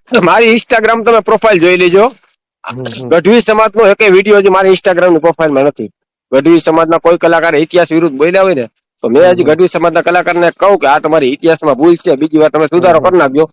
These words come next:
Speaker 1: મેં કોઈ દી ગઢવીના
Speaker 2: બરોબર.
Speaker 1: દીકરા પાસે માફી નથી મગાવી.
Speaker 2: બરોબર છે.
Speaker 1: આટલા ટાઈમમાં દસ વર્ષના બીજા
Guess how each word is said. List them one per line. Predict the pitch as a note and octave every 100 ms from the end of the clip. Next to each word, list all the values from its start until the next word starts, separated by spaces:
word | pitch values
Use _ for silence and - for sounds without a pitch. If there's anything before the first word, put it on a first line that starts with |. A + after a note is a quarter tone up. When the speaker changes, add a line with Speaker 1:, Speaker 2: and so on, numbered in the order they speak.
| _ -
Speaker 1:
મેં | C#3+ F#3
કોઈ | G3+
દી | G3
ગઢવીના | D3 E3 G#3
Speaker 2:
બરોબર. | G#3+
Speaker 1:
દીકરા | G3 G#3 G3+
પાસે | G#3
માફી | E3+ F3+ G3
નથી | G3 D#3
મગાવી. | A#2+ G#2+ G2+ _ _ _ _ _ _ _ _ _ -
Speaker 2:
બરોબર | C3 C#3 A2+
છે. | - G#2 -
Speaker 1:
આટલા | G3 A3 A#3
ટાઈમમાં | A3+ A3+ F#3+
દસ | F#3+ A#3 A3
વર્ષના | G#3+ G3 E3
બીજા | E3+ A3